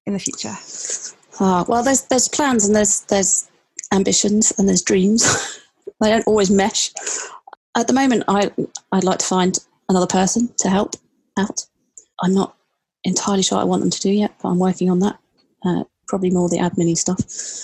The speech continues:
Speaker 2: that sort of a short-term thing. Long-term, I would really love to have a sort of dedicated place,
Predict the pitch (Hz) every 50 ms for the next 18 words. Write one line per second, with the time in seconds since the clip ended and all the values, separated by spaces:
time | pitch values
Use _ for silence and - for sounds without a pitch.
0 | - _ _ _ _ - _ _ _ _ _ - 196 - - - 196 - 190 -
1 | - - - 190 170 - - - 170 165 160 160 165 - _ _ _ _ _ _
2 | - - - 170 170 180 180 - _ _ _ _ _ _ _ _ _ _ _ _
3 | _ _ _ - _ _ _ _ _ _ _ - 226 240 240 220 - - 175 165
4 | 160 - - 185 185 185 190 185 190 196 196 190 185 185 180 185 170 160 156 156
5 | - - - _ _ _ _ _ _ _ _ _ _ _ _ _ _ _ _ _
6 | _ _ _ _ - - 170 170 170 170 160 - - - 165 - - 160 - -
7 | _ 175 170 - 156 - - 165 160 151 - - 151 147 - - _ _ _ _
8 | _ _ _ _ _ _ _ _ _ _ _ _ _ - - 165 160 147 - -